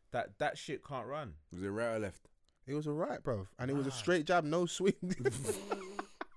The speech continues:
Speaker 3: Bruv, I've only been hit a couple times serious in my life, yeah,
Speaker 1: Mm.
Speaker 3: and a couple of them were family members. I'm like, "Rah, you lot, like, you love
Speaker 1: Like
Speaker 3: me,
Speaker 1: a
Speaker 3: but it's
Speaker 1: hand.
Speaker 3: tough love, innit?"
Speaker 1: Yes, it's mad, fam. Like, you see with that, I think a lot of parents need to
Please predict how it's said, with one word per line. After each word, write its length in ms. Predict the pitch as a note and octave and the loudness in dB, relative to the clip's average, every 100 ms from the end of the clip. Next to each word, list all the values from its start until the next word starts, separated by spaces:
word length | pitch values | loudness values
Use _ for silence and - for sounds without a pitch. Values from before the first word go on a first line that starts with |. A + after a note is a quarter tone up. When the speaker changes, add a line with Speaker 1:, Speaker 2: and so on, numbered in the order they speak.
| - - - - - - - - - - - - | -20 -20 -20 -20 -20 -20 -18 -12 -12 -12 -18 -4
Speaker 3:
Bruv, 180 | G#3+ A3 | 6 8
I've 60 | A3 | 12
only 180 | A#3 B3+ | 10 10
been 160 | A#3 | 8
hit 160 | G#3+ A#3 | 8 8
a 60 | |
couple 260 | F3 G3+ F3+ | 8 6 4
times 280 | F#3 D#3+ C#3+ | 4 4 4
serious 640 | - - F#3+ F3+ D#3 C3 | 0 2 10 12 10 6
in 60 | C3+ | 0
my 80 | C#3 | 2
life, 300 | D3 C#3+ - | 2 2 -2
yeah, 160 | G2 | -6
Speaker 1:
Mm. 220 | G#2+ G2+ F#2 - | -6 -10 -12 -8
Speaker 3:
and 120 | E3 | -6
a 20 | |
couple 240 | - F4+ E4 | 0 0 4
of 60 | |
them 120 | A3 | 4
were 100 | F3+ | 4
family 320 | E3 G#3 A3 F#3 | 4 6 6 4
members. 260 | E3+ D3 | 2 0
I'm 100 | E3+ | 0
like, 160 | F3 E3+ | 0 0
"Rah, 260 | G#3 E4 | 2 2
you 120 | E3+ A#3+ | 2 2
lot, 220 | G#3+ C#3+ | 2 2
like, 400 | E3+ D3+ - - - _ _ _ | 0 -4 -8 -16 -18 _ _ _
you 120 | - F3 | -2 4
love 180 | A#3+ | 4
Speaker 1:
Like 40 | C#4+ | 6
Speaker 3:
me, 80 | F3+ | 6
Speaker 1:
a 40 | |
Speaker 3:
but 100 | D3+ | 6
it's 80 | C#3+ | 6
Speaker 1:
hand. 80 | C#3 | 8
Speaker 3:
tough 180 | A3 - | 8 10
love, 220 | G#3+ G3 | 8 8
innit?" 240 | A3 F3+ - | 6 2 0
Speaker 1:
Yes, 440 | - F#2+ F#2 F2 - | -8 -8 -8 -10 -16
it's 160 | G#2 - | -18 -12
mad, 220 | G2 F2+ - - - - - - | -10 -10 -16 -20 -20 -20 -18 -8
fam. 300 | A2 C#3+ - | -6 -6 -8
Like, 200 | G#2+ E2 | -8 -8
you 40 | |
see 160 | F#2+ C3 | -10 -12
with 200 | C3 A#2+ | -12 -8
that, 240 | A#2+ A#2+ - _ _ _ _ _ - | -6 -8 -12 _ _ _ _ _ -16
I 60 | A2+ | -14
think 240 | - G#2+ | -10 -8
a 40 | |
lot 140 | G2 E2+ | -6 -8
of 80 | - | -8
parents 340 | A2 F#2 - | -8 -8 -10
need 200 | F#2 | -14
to 80 | F2+ | -14